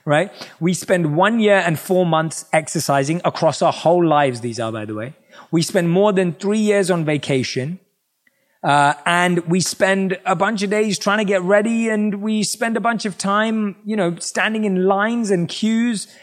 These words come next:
And so much of our time just gets spent. So the question we have to ask ourselves is, where am I currently spending my time? And where do I want to spend it? Now, studies also show that people,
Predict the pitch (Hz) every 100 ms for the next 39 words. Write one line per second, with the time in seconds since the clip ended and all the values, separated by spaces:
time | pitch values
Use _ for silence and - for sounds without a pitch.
0 | - - 190 190 277 330 269 240 - 214
1 | 254 247 160 160 185 160 - - - 117
2 | - _ _ _ _ _ _ _ _ -
3 | 190 226 262 - 277 226 - - 160 240
4 | - 185 139 - 127 101 147 - - _
5 | _ _ _ _ 180 180 180 180 151 _
6 | _ _ _ _ _ _ 143 202 269 254
7 | 196 175 233 220 185 - 147 131 120 113
8 | - 113 107 123 160 _ _ _ _ _
9 | _ _ _ 165 175 160 202 233 170 117
10 | 185 226 190 139 127 117 113 - 123 117
11 | 110 151 160 - - 226 233 185 208 196
12 | 175 - 220 214 127 113 139 - _ _
13 | _ 175 180 - 226 233 233 214